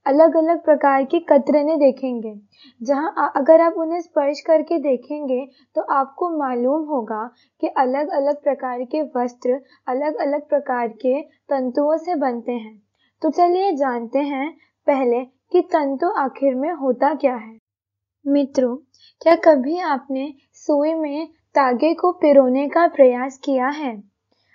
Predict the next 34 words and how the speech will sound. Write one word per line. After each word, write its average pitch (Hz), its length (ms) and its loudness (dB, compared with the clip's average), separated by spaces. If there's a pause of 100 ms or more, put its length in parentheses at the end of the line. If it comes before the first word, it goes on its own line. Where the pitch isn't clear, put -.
(100)
अगर 311 280 4
आपने 285 380 -2
कभी 330 300 0
ऐसा 330 280 0
किया 269 340 -2
हो 247 380 -4 (260)
तो - 60 0
आपको 285 480 0
मालूम 285 560 0
होगा 226 500 -4 (300)
कि 311 120 0
तागे 269 500 0
का 302 200 0 (100)
एक 285 220 2
सिरा 233 480 0 (300)
कुछ 330 180 -2
पतली 262 640 0 (200)
लड़ियों 277 460 2
में 311 280 -2
बिखर 311 420 0
जाता 247 400 -2
है। 247 320 -6 (720)
यह 269 100 2
हमें 320 400 -4
बताता 262 540 -2
है 262 320 -8 (280)
कि 320 120 -2
तागा 233 600 -4 (260)
कुछ 339 240 -2
छोटे-छोटे 302 840 2
तंतुओं 285 760 -2
से 370 200 -4
बना 254 340 -2
है। 214 240 -14